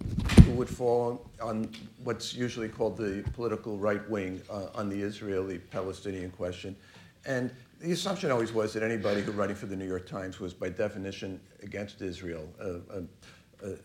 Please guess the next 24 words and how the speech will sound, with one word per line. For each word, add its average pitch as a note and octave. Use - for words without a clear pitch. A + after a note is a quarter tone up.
an G#2+
accusation G#2
I've F2
<laughs> -
strongly -
reject, F#2+
uh, F#2
uh, F#2
but G2
I A2
won't A#2+
go G#2
into G#2
detail. D3+
But G2
so A#2
the A#2+
assumption B2+
was G2
there A2
must G#2+
be G2
something, G2
uh, F2+